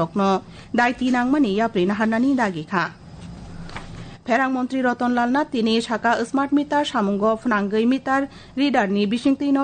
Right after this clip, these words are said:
ফেরাংনি বিল জঞ্জাল কাসুনাও হাস্তে ফেরাং নাইখ্রাই ইয়াপ্রি নাহারি তঙ্গু। অ পার্টি মুংনো জাইখে নাইকলনানি দাগি মুং রোজাখা। ব শাখা অ জঞ্জাল কুপলুং পাতিমাও যে মানজাকনাই রকন কেরংতৈ ইয়াপ্রি নাহারজাকনাই।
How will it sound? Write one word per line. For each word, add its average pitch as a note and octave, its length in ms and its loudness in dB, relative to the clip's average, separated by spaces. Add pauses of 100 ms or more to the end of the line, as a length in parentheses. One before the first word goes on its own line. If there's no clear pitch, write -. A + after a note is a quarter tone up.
ফেরাংনি G3 460 2 (400)
বিল C4 200 2 (320)
জঞ্জাল G#3+ 340 2 (180)
কাসুনাও A3+ 460 2 (100)
হাস্তে B3+ 320 0 (340)
ফেরাং B3 260 2 (100)
নাইখ্রাই A3+ 380 0 (160)
ইয়াপ্রি C#4 320 0 (120)
নাহারি B3 340 0
তঙ্গু। E3+ 260 2 (140)
অ - 100 4
পার্টি C4+ 300 0
মুংনো A#3+ 200 0 (100)
জাইখে A#3+ 300 0 (100)
নাইকলনানি A3+ 600 0
দাগি A#3 280 0
মুং G#3+ 100 2 (100)
রোজাখা। F3 380 0 (140)
ব - 20 -4 (160)
শাখা A#3+ 220 0 (100)
অ C#4+ 40 2 (100)
জঞ্জাল C#4 360 0
কুপলুং G3 380 0
পাতিমাও G#3+ 460 2 (140)
যে G#3+ 120 2 (460)
মানজাকনাই D4 540 2
রকন F#3+ 200 -2 (160)
কেরংতৈ A3 460 0
ইয়াপ্রি A#3 360 0
নাহারজাকনাই। F#3 640 0